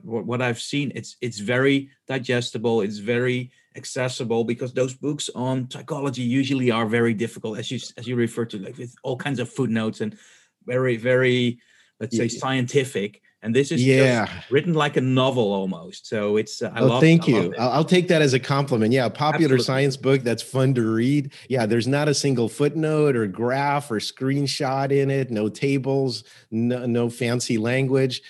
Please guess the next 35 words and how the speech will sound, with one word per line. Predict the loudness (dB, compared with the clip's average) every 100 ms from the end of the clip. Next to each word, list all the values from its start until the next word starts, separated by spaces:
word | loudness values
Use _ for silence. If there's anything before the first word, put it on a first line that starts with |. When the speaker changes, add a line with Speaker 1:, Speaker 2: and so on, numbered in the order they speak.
| -16 -8
Speaker 2:
It's | -6 -2
written | 0 0
to |
be | 0 0
almost | 0 -2 -2
like | -2
a, | -2 -4 -10 -20 -10
a | -6
detective | -4 -4 -2 -2 0 2 2
story, | 2 0 4 4 6 4 4
uh, | 2
that | 2
Speaker 1:
Absolutely. | 2 4 4
Speaker 2:
retraces | 2 2 2 4 4 4
our | 4 2
whole | 2 2 4
evolutionary | 4 4 2 2 0 0 0 0
arc. | 0 -2
So | -2 -2
there's | -2
so | 0 0
much | 2 2
in | 2 2
there, | 0
from | -2 -6 -6 -12 -20 -4
memory, | 0 2 2 2 2
learning, | 2 2 2 2 0 -4 _ -2
basic | 0 2 0 0
happiness | -2 -2 0 2 0 -2
chemicals | -2 0 0 0 0 2
in | 2
your | 2 2
brain, | 0 0 0 0 -2 -8 -12
storytelling, | -8 -4 0 2 2 0 0 -2 -2
culture, | -2 -2 -2 0 -2 0 0